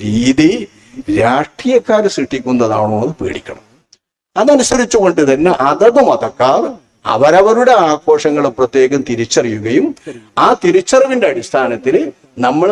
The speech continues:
നമ്മളെ ആഘോഷം, നമ്മളെ സംസ്കാരം വെച്ചുകൊണ്ട് നിലനിർത്തുകയും ചെയ്യേണ്ടതുണ്ട്. അതനുസരിച്ച് വേണം ഈ കാര്യത്തെ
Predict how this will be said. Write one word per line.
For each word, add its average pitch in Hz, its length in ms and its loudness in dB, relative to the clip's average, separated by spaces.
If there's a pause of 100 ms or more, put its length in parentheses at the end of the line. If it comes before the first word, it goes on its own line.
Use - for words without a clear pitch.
(120)
നമ്മളെ 165 320 0 (140)
ആഘോഷം, 151 420 0 (100)
നമ്മളെ 143 260 0 (100)
സംസ്കാരം 156 560 -2
വെച്ചുകൊണ്ട് 139 340 0 (100)
നിലനിർത്തുകയും 117 580 -2 (220)
ചെയ്യേണ്ടതുണ്ട്. 98 720 -8 (560)
അതനുസരിച്ച് 190 640 2
വേണം 120 260 0 (160)
ഈ - 20 -2 (120)
കാര്യത്തെ 117 420 2